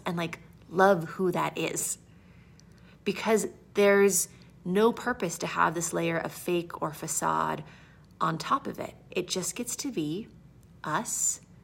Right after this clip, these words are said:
in our realness, in our authenticity, and leaning into and enjoying who that is. When my little girl was a very little girl, as most kids love to do, she would try to feed me stuff, right? She'd try to feed me Cheerios or try to feed me Goldfish, and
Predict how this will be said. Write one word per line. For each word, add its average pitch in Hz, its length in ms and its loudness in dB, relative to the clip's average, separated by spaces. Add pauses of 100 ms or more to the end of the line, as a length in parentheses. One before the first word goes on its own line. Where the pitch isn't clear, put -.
(460)
in 180 120 -2
our 190 160 4
realness, 165 760 -2
in 170 140 -4
our 175 200 0
authenticity, 170 960 -2 (680)
and 180 480 2
leaning 202 440 2
into 185 500 -2
and 165 120 -4
enjoying 156 720 -4
who 175 300 -4
that 160 240 -6
is. - 440 -10
When 220 120 6
my 226 180 8
little 240 200 6
girl 170 500 4 (120)
was 156 440 4 (100)
a 185 40 -2
very 185 280 6
little 156 200 0
girl, - 420 -2 (840)
as 220 440 6 (120)
most 226 380 4
kids 175 300 -2
love 160 180 0
to - 140 -8
do, 196 360 2
she - 160 -4
would 208 80 2
try 160 160 -2
to 208 80 -2
feed 339 280 2
me 180 100 0
stuff, - 320 -2
right? - 140 2
She'd 170 140 -6
try 180 140 -2
to 180 80 -2
feed 165 220 -6
me 202 80 0
Cheerios 170 600 2
or 160 60 -4
try 160 200 -2
to 170 60 -2
feed 185 220 -2
me 208 80 2
Goldfish, 165 720 0
and 156 260 -2